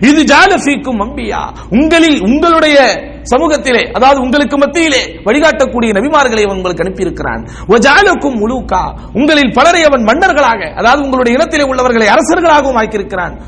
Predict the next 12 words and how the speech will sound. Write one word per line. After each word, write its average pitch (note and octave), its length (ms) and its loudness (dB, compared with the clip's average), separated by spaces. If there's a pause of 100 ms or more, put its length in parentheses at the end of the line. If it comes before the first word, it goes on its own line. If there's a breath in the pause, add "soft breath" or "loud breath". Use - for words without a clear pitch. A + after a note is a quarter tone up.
(120 loud breath)
வ - 20 0
ஆதாக்கும் B3+ 880 0
மா G3+ 260 0
லம் B3+ 240 0
யுக்தி G3 520 -6
அஹதம் D#4 440 0
மினல் C#4 240 -4
ஆலமீன், E3+ 600 -4 (140 loud breath)
அகில, G3 280 0 (100)
அகில F3 280 0
மக்களில் C#4+ 480 0 (160 loud breath)
யாருக்குமே E4+ 840 2